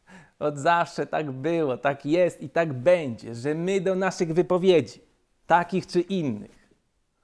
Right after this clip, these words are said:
wprowadzamy słowa pochodzenia obcego. Wtem narodziła się myśl,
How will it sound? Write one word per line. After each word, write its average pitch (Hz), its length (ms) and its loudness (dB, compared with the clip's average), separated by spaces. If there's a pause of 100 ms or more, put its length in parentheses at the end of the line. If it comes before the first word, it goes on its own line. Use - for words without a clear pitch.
(360)
wprowadzamy 165 800 0 (380)
słowa 143 400 0
pochodzenia 123 540 -6
obcego. - 520 -18 (1900)
Wtem 254 460 0
narodziła 165 480 2
się 131 180 -6
myśl, 214 580 2